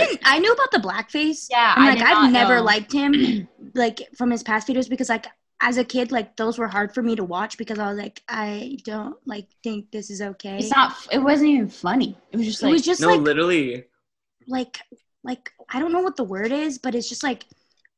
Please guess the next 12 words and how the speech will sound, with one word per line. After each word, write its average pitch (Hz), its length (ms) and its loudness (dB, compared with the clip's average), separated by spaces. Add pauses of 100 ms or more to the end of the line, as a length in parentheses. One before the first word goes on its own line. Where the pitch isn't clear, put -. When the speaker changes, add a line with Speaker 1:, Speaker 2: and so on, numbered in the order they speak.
(120)
Speaker 1:
overly, 302 880 0
like, 226 360 -6 (1500)
like, 247 140 -10 (220)
full 247 280 -4
of 262 80 -2
hate, - 580 -8 (480)
like, 233 180 -4
towards, 247 340 -2
like, 240 200 -2
anything, 226 340 -4
like, 208 240 -8
women, 226 600 -4